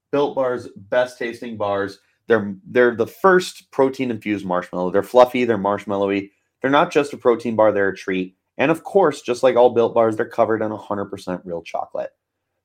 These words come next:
They're fan favorites with some incredible flavors like yummy cinnamony churro, coconut marshmallow, banana cream pie. They're all so good, they're gonna be your favorite. If you go to built dot com and scroll down the macros chart, you'll be blown away.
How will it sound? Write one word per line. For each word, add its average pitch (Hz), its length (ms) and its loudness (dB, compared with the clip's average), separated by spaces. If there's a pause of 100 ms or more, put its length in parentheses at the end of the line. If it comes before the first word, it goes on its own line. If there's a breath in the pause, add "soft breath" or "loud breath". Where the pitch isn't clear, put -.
They're 139 140 4
fan 160 300 0
favorites 151 480 2
with 95 100 -6
some 104 160 -8
incredible 113 460 0
flavors 110 420 0
like 92 160 -2
yummy 110 320 -2
cinnamony 107 540 -6
churro, 127 500 4 (380)
coconut 170 480 2
marshmallow, 120 720 2 (180)
banana 110 300 -4
cream 123 260 -6
pie. 104 300 6
They're 95 160 0
all 117 160 4
so 107 320 0
good, 95 340 0 (240)
they're 107 80 -6
gonna 98 240 -2
be 92 140 -4
your 90 160 -2
favorite. 85 420 -4 (380)
If 113 120 -4
you 139 60 0
go 147 100 6
to 160 80 6
built 131 280 4
dot 131 180 6
com 123 180 -2
and 107 80 -6
scroll 123 220 2
down 113 220 0
the 104 40 -6
macros 101 400 -2
chart, 107 240 0
you'll 113 120 -4
be 113 140 -10
blown 110 580 -4
away. 98 560 2